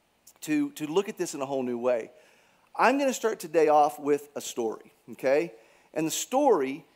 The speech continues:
is, um, very important to me. It's a story that is the story of my life. It's the story of where I am today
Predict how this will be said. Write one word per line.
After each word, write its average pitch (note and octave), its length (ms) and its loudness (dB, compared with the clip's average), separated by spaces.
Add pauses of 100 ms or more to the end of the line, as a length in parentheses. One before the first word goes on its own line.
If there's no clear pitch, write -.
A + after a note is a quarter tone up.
(140)
is, D3+ 460 2
um, C3+ 360 0
very F#3+ 280 0
important F#3+ 400 0
to C3 60 -8
me. - 220 -14 (240)
It's D#3 220 -4
a E3 60 -6
story A#3+ 580 2
that E3+ 280 2
is C#3 160 -6
the C3 60 -10
story F3+ 320 -2
of C#3+ 80 -2
my B2+ 160 0
life. E3+ 560 0 (360)
It's C#3+ 160 -10
the C3+ 80 -10
story F3 600 0
of C3+ 200 -2
where D#3+ 180 2
I D#3 180 2
am D3+ 340 -2
today D3+ 720 -2